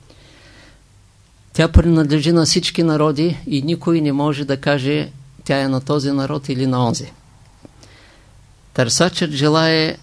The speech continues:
само истината и я търси усърдно и много смирено. Суфи е приятел на Бога преди Адам,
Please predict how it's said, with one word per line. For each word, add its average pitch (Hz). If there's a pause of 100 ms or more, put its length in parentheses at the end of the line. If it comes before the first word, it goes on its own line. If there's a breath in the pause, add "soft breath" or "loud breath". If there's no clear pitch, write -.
само 156
истината 160 (540)
и 127
я 123
търси 160 (220)
усърдно 160 (380)
и 131
много 139
смирено. 131 (1800 soft breath)
Суфи 185
е 175
приятел 170
на 160
Бога 156 (560)
преди 143
Адам, 151